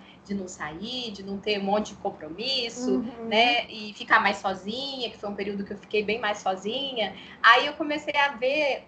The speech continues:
Speaker 1: o espaço que tinha, tanto pra eu ter o meu momento de assistir uma série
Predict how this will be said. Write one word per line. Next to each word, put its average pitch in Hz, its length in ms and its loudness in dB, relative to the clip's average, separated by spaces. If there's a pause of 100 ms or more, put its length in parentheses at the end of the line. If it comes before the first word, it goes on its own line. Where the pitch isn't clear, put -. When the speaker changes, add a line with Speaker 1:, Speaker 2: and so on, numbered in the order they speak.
Speaker 1:
o 247 80 -8
espaço 285 600 4
que 311 160 -8
tinha, 277 400 -4
tanto 247 340 0
pra 381 160 0
eu 233 180 0 (240)
ter 480 100 -2
o 427 40 -2
meu 277 140 0
momento 240 300 0
de 214 60 0
assistir 202 280 -8
uma 190 160 -4
série 214 760 6